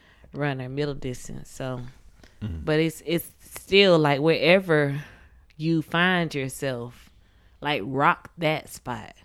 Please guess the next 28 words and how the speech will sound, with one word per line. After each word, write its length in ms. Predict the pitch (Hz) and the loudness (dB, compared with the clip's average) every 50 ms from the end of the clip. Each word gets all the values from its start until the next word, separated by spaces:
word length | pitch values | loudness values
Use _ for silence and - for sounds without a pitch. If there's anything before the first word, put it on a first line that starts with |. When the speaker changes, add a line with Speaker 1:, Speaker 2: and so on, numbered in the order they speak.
| - - _ - - - | -20 -20 _ -20 -20 -16
Speaker 2:
Yeah. 120 | - 85 | -12 -10
Speaker 1:
Instead 280 | - - - 160 151 151 | -10 -6 -2 -2 -2 0
of 120 | 147 139 | -2 -4
trying 360 | 131 - - 160 156 156 151 151 | -4 -4 -2 0 2 2 0 -2
to, 160 | 147 131 135 | -4 -4 -4
we 140 | 147 170 170 | -2 0 2
gotta 240 | 175 165 156 147 | 4 4 4 2
be 160 | 139 135 147 139 | 0 -2 -6 -8
careful 480 | - - - 170 170 160 - 160 143 | -8 -6 -4 -4 -4 -2 -4 -6 -6
about, 420 | 139 135 147 139 139 131 123 - - - - - - - - _ | -4 -4 -2 -2 -2 -2 -4 -8 -12 -20 -20 -20 -20 -20 -20 _
one, 500 | - 147 147 147 156 175 190 190 185 165 | -10 -8 -6 -2 -2 0 0 0 -2 -2
allowing 400 | 151 147 147 143 139 139 139 135 | -2 -2 -2 -2 -2 -2 -4 -6
fear 400 | - - - - 165 185 196 180 | -10 -10 -4 -2 0 2 2 2
to 100 | 151 147 | 0 -4
stop 400 | 139 - - - 131 131 - - | -6 -8 -8 -8 -8 -8 -8 -8
us 140 | 135 131 - | -10 -10 -10
from 220 | - - 139 135 | -10 -10 -8 -6
being 240 | 131 143 143 147 139 | -6 -6 -6 -6 -4
our 120 | 131 131 131 | -4 -6 -4
best, 380 | 131 131 160 175 170 151 - | 0 2 2 2 2 2 -2
and 140 | 147 139 143 | -6 -6 -6
then 220 | 143 139 139 139 139 | -4 -4 -4 -6 -8
two, 260 | - - - 196 196 175 | -6 -2 0 2 2 2
allowing, 580 | 160 151 147 143 147 147 143 139 139 135 135 127 - - - - - - - | 2 2 0 0 0 0 0 -2 -4 -8 -10 -14 -18 -20 -20 -20 -20 -14 -6
looking 320 | - 156 165 156 - 156 156 | -2 -2 0 0 -2 -4 -4
at 80 | 127 - | -4 -4
other 240 | 131 156 147 143 131 | -4 -4 -4 -4 -8
people, 640 | - - - 202 214 202 - - 135 135 135 135 | -8 -6 -6 -6 -8 -8 -10 -12 -12 -12 -12 -14